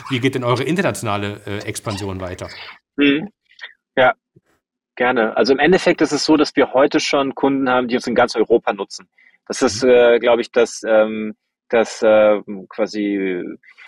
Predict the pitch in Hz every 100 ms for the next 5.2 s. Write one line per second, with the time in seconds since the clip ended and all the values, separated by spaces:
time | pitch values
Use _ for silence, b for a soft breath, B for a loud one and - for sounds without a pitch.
0 | B - - 113 113 110 117 123 - 127
1 | 123 123 120 117 110 113 110 113 160 151
2 | 139 131 135 127 135 - 120 117 - 117
3 | - 113 113 - 120 113 104 139 143 160
4 | 165 156 151 156 147 135 117 131 135 -
5 | 123 131